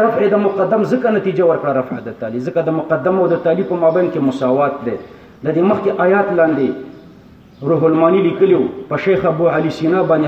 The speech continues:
حواله ورکړې وه. په فصوص کې هغه دا لیک، حو-، حواله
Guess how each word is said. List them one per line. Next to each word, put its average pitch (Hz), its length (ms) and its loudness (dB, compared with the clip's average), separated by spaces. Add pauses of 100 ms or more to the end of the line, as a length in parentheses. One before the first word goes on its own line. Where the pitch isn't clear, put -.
حواله 135 280 2
ورکړې 123 340 0
وه. 117 160 -2 (100)
په 139 140 -2
فصوص 185 380 -4
کې - 100 -6
هغه 156 200 -2
دا 165 180 0 (300)
لیک، 151 200 -4 (300)
حو-، 143 240 -4 (140)
حواله 151 340 0